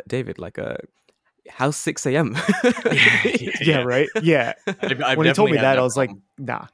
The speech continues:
Speaker 1: <laughs> Yeah, exactly.
Speaker 3: Yeah,
Speaker 1: It's
Speaker 3: that's too, that's
Speaker 1: crazy.
Speaker 3: too early. That's too early.
Speaker 2: Well, I, I record another podcast in the morning on Saturdays, uh, with someone from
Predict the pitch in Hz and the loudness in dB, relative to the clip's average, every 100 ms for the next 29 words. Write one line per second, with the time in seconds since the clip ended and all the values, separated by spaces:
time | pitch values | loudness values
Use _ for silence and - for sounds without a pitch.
0 | _ - 170 - 175 135 - 135 - 110 | _ -8 -4 2 2 2 -4 -4 -4 -6
1 | 135 - 123 147 113 147 117 110 107 131 | -6 -4 0 0 -2 -4 -6 -6 -6 -8
2 | - 135 113 117 120 165 - 156 160 151 | -6 -8 -6 -2 -2 -2 -2 0 0 -2
3 | 147 113 107 101 - 98 92 98 90 85 | -2 -2 -4 -6 -6 -6 -6 -4 -4 -6
4 | - _ 98 92 90 85 _ _ _ _ | -14 _ -12 -10 -12 -18 _ _ _ _
5 | _ 104 95 92 101 95 90 87 87 95 | _ -10 -8 -8 -8 -8 -8 -12 -12 -8
6 | 87 90 87 85 87 - - _ 90 87 | -8 -8 -8 -10 -12 -14 -16 _ -12 -10
7 | 85 85 80 78 95 87 92 92 92 - | -8 -8 -10 -12 -16 -16 -14 -12 -14 -14
8 | 90 85 82 | -12 -12 -14